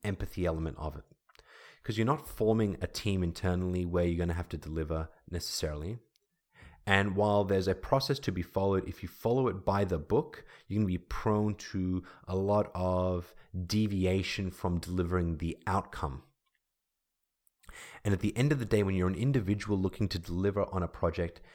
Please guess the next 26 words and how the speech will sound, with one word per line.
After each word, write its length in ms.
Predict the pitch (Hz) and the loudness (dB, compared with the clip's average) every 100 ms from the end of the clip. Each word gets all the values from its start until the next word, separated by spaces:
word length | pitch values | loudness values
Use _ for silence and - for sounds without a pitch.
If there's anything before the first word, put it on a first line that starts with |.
| - | -12
you 140 | - 95 | -2 0
need 240 | 98 113 | 2 0
to 120 | - 90 | -2 -2
realize 560 | 92 95 92 90 87 | 0 2 2 2 0
that 260 | 87 85 - - _ | -2 -2 -4 -14 _
you 200 | 92 95 | 0 2
are 100 | 90 | 2
delivering 480 | 87 87 98 101 95 | 0 0 0 0 0
an 100 | 87 - | -2 -2
outcome 380 | 90 - 92 | -4 -2 -6
for 120 | 85 85 | -4 -2
your 140 | 82 | 0
organization. 720 | 82 82 76 78 78 - - - - - - | 0 -2 -2 -4 -6 -10 -14 -20 -20 -20 -4
And 140 | 101 | 4
that 160 | 92 - | 4 6
outcome 580 | 107 123 - 104 90 87 | 6 6 6 2 2 0
is 180 | 95 87 | -2 0
not 260 | 90 95 - | 2 0 -2
the 60 | |
successful 540 | - 90 - 92 - 92 | -4 -4 -2 -2 -2 -4
procurement 720 | - - - 104 92 78 - | -4 -8 -4 0 0 -2 -4
of 120 | 80 | -8
a 40 | |
piece 240 | - 90 - | -6 -8 -8
of 80 | |
technology. 560 | - 85 82 80 67 | -8 -4 -4 -4 -8